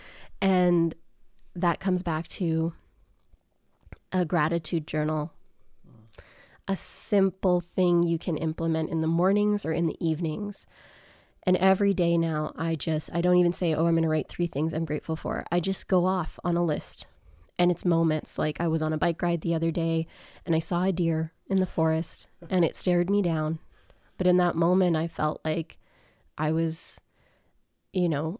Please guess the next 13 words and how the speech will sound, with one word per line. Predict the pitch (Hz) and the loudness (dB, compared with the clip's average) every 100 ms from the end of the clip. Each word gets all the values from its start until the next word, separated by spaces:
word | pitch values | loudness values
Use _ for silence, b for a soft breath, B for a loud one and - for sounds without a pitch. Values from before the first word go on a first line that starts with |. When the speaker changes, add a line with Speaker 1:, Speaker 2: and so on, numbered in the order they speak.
| _ - | _ -2
Speaker 1:
in | 180 | 2
the | 175 | 2
presence | - 143 151 196 | 0 -2 -2 -2
of | 190 | -4
God. | 233 240 254 - _ _ _ | -6 -6 -10 -16 _ _ _
And | 160 160 | -4 -2
I, | 151 - - - | -2 -4 -8 -6
I | 165 | -6
felt | - 165 196 _ - | -4 -6 -8 _ -16
so | - - 180 180 | -6 0 4 2
profoundly | 165 180 - 160 165 160 156 | 2 -2 0 -2 0 -2 -2
connected | 170 151 - 165 151 | -4 -6 -6 -8 -8
to | - 175 - 160 | -8 -8 -6 -8